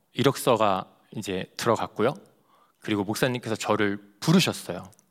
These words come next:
저는 그때까지만 하더라도 삼일교회도 뭔지 몰랐고 송태근이라는 이름도 들어본 적이 없어요. 그러니까 정말 이 순복음이라는 정말 그 중심에서,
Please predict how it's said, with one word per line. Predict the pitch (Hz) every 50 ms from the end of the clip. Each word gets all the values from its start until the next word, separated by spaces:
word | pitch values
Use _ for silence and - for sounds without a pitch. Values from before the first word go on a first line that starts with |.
| _ _ _ _ -
저는 | - 143 151 156
그때까지만 | - 160 - 214 190 - 196 175 156 165 160 151 156
하더라도 | 170 156 165 139 113 110 135 151 135 98 82 82 - - _ _ _ _ _ - - _ _
삼일교회도 | - - - - 226 240 269 269 - - 220 185 151 120
뭔지 | 92 101 104 98
몰랐고 | 82 87 87 82 80 - - - 127 113 87 82 92 - _ _ _ _ _ _ _ _ _ _ _ _
송태근이라는 | - - - - 226 247 247 - - - 233 233 226 220 190 240 247 262 262 254 - - _ - - 123 120 113 117 117
이름도 | 104 95 104 104 104 101
들어본 | - - 127 131 123 123 110
적이 | 98 104 92 82 92 87
없어요. | - 92 104 - - - - 101 90 - - - _ _ _ _ _ _ _ _ _ _ - - -
그러니까 | - 139
정말 | - - 143 143 151 175 185 170 120 101 -
이 | 139 127
순복음이라는 | - - - 262 262 247 285 247 233 240 226 208 185 170 135 127 160 175 156 110 92 92 -
정말 | - - 135 165 190 196 180
그 | 156 - - 156 147 143 151
중심에서, | - - - 135 143 156 - - 180 165 127 107 104 - 131 117 104 98 -